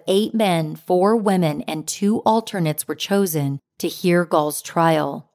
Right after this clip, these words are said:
Opening statements began on April thirtieth,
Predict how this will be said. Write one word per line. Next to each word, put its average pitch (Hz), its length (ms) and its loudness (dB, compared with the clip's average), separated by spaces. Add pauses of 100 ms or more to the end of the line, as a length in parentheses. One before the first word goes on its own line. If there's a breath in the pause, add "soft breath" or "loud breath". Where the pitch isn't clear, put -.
(380)
Opening 233 480 2
statements 190 540 -2
began 175 540 -4
on 160 280 -6
April 208 280 -2
thirtieth, 180 600 -2